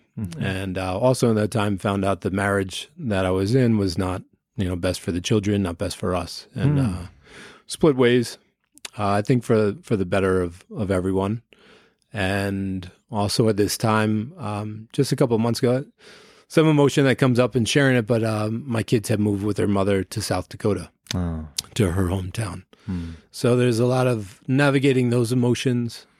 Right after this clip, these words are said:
Speaker 2: um, things that came up in my childhood,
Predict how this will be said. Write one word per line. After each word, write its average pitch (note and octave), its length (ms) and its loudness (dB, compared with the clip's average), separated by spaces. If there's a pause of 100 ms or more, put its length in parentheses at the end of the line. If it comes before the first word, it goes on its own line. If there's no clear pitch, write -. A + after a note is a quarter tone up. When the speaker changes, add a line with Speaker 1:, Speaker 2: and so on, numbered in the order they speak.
(100)
Speaker 2:
um, G2 560 -8 (1300)
things C3+ 200 2
that A#2 180 0
came A2+ 240 0
up G2+ 140 -4
in G2+ 80 -4
my G2+ 160 -2
childhood, G#2 600 -4